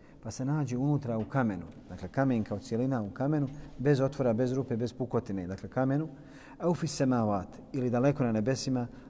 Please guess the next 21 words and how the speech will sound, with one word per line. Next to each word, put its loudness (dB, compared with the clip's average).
„au 2
fil 0
ardi”, 0
ili 0
duboko 0
u 0
zemlji, 0
„yati 2
biha 4
Allah, 2
inna 2
Allaha 2
latifun -4
khabir”, -4
Allah -2
će -14
tu -4
nepravdu, -4
dakle, -10
izvesti. -6
Znači, -12